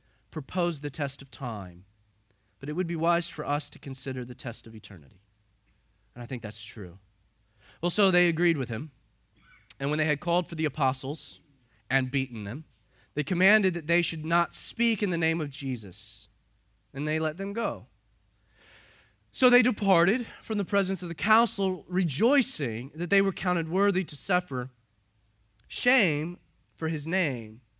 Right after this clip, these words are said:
And daily in the temple and in every house, they did not cease teaching and preaching Jesus as the Christ. Though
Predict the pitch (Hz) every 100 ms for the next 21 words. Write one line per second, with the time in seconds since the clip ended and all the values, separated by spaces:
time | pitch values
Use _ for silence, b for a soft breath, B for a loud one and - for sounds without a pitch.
0 | _ _ _ _ - 151 147 170 202 196
1 | 196 214 - 156 135 131 135 - _ _
2 | 127 127 131 165 165 131 113 113 - -
3 | 117 131 127 127 117 - - 185 202 -
4 | - 131 - 113 110 110 _ _ _ _
5 | 117 113 - 156 143 - 90 98 - -
6 | 120 95 87 - - 101 - - 92 78
7 | - - - _ _ _ _ _ _ _
8 | b b b b b 196 202 190 -